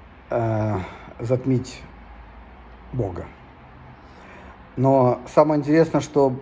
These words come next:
Бога, Бог, он как бы не совсем проявлен в реальности, поэтому он затмевает только отражение Бога.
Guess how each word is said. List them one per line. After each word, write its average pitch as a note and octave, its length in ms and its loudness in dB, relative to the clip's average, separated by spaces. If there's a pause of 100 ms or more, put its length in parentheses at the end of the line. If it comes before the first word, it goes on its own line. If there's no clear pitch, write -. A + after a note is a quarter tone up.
Бога, C#3 520 4
Бог, C#3+ 300 2
он C3+ 140 0
как C3+ 100 -2
бы C#3+ 140 -2
не D3+ 80 2
совсем F3+ 400 2
проявлен B2 640 4
в G#2+ 60 -4
реальности, A2 640 0
поэтому C#3+ 400 2
он C#3 300 2
затмевает C#3+ 640 2
только C3+ 260 2
отражение B2 600 2
Бога. F#2+ 340 -10